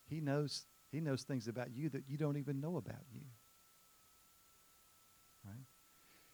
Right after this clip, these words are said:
He knows things about you that are amazing and wonderful that you've not even discovered about yourself. You had no idea you would enjoy painting or sewing or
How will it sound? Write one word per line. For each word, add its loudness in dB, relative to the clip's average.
He 6
knows 12
things 4
about 6
you 6
that 8
are 4
amazing 8
and 4
wonderful 6
that -2
you've 2
not 4
even 2
discovered 0
about -4
yourself. -8
You -2
had 2
no 4
idea 8
you 4
would 0
enjoy 4
painting -4
or -8
sewing 6
or -12